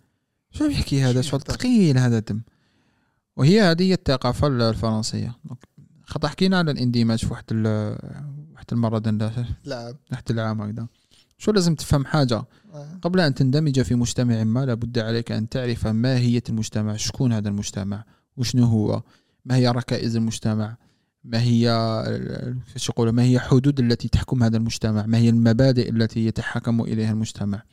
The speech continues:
Speaker 1: أولًا لابد عليك أن تعرف أن المجتمع الفرنسي هو مجتمع، آه، وحيد ال-، الهوية، لا يتقبل تعدد الهويات.
Speaker 2: آه، اكزاكتومون، سي
Speaker 1: اكزاكتومون.
Speaker 2: سا.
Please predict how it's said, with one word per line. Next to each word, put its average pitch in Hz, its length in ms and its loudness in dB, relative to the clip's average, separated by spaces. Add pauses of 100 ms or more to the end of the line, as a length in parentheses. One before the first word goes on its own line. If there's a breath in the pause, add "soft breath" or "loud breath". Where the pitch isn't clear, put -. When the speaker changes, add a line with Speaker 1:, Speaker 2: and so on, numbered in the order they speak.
(640 loud breath)
Speaker 1:
أولًا 143 240 6
لابد 139 300 2
عليك 127 260 2
أن 120 120 2
تعرف 139 260 0
أن 120 120 2
المجتمع 123 480 2
الفرنسي 120 420 -2
هو 123 120 4
مجتمع، 120 520 2 (760)
آه، 110 1300 -4 (200)
وحيد 135 600 0
ال-، 120 200 4
الهوية، 113 640 4 (440)
لا 131 220 2
يتقبل 123 440 -2
تعدد 117 400 -2
الهويات. 113 440 4
Speaker 2:
آه، 160 340 -2
اكزاكتومون، 143 600 -10
سي 208 80 -4
Speaker 1:
اكزاكتومون. 101 340 -4
Speaker 2:
سا. 123 300 -16